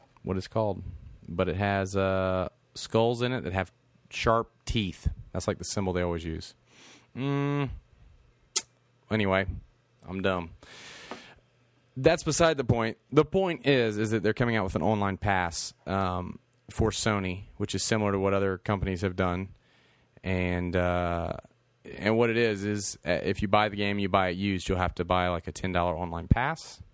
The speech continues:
which we've talked about this before. But it's just interesting that it is, uh, moving on to Sony, uh, and you'll have to buy a ten dollar online pass in order to play the game online, which is pro-, which I'm almost a thousand percent sure that they will bring this to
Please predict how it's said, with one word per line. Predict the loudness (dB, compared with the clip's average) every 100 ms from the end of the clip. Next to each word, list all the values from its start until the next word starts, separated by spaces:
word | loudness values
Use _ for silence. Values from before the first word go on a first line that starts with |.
| _
which | -8 -6
we've | -2
talked | -2 -2
about | -6
this | -6
before. | -10 -10 -10 -12 -20 -2
But | 0 0
it's | -6 -8
just | -6
interesting | -6 -8 -8 -8 -4
that | -2
it | -2
is, | -2 -6 -10 _ -20 -20 -20 -20 _ -2
uh, | 0 2
moving | 2 2 2 0
on | 0 0 -2 -8 -16 _ -20 -14 -12 -12 -4
to | -2
Sony, | 0 0 -2 -4 -6 -2
uh, | 0 0 -2
and | -2 0 0 -2 -2
you'll | 0
have | 2
to | 2
buy | 0
a |
ten | 0 2
dollar | 2 2
online | 0 0
pass | 2 0 -2
in | -2
order | -4
to | 0
play | -2
the | 0
game | -2 0
online, | -2 -2 -4 -6 -12 -18 -20 -14 -12 -12 -16 0
which | 2
is | 2
pro-, | 2 2 2 0
which | -2 0
I'm | -2 -2 0
almost | 0 0 -2 -6
a | 0
thousand | 2 2 0
percent | -6 -6 -4
sure | 0 0 0
that | 0
they | 0
will | 0
bring | 2 2 2
this | -4 -4 -4
to | -2 0 -2